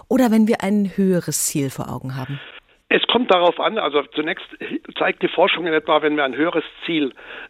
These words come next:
Speaker 2: äh, haben, also wir kämpfen um eine offene, humane Gesellschaft und wir wollen die Feinde dieser offenen Gesellschaft bekämpfen. Das kann ich auch besser transportieren, um Unterstützer zu finden, als wenn ich nur darum kämpfe,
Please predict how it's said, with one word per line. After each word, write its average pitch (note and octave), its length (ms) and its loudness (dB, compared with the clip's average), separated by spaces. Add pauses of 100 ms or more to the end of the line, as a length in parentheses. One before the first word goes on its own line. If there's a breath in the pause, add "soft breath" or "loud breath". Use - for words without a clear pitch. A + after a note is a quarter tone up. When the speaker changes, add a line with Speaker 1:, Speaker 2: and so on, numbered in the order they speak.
(100)
Speaker 2:
äh, C3+ 60 0
haben, B2 540 0
also B2 240 -6
wir B2 100 -4
kämpfen E3+ 400 -4
um D3 140 -4
eine C3 240 -4
offene, D#3 340 0
humane C3 400 0
Gesellschaft A2+ 680 -6
und A#2+ 160 -12
wir A2+ 160 0
wollen D3 260 4
die C3 80 -8
Feinde C3+ 380 -2
dieser B2+ 260 -4
offenen B2 300 -4
Gesellschaft A#2 560 -4
bekämpfen. A2+ 580 -6 (420 loud breath)
Das - 120 0
kann D#3+ 200 4
ich D#3+ 140 4
auch C#3+ 140 4
besser D#3 340 4
transportieren, C3+ 880 2
um B2 300 -6 (300 loud breath)
Unterstützer C3+ 680 0
zu B2+ 100 -4
finden, - 460 -2 (280 loud breath)
als C3+ 220 -2
wenn C#3+ 140 6
ich - 140 0
nur E3 280 6
darum C#3 360 2
kämpfe, D3+ 500 0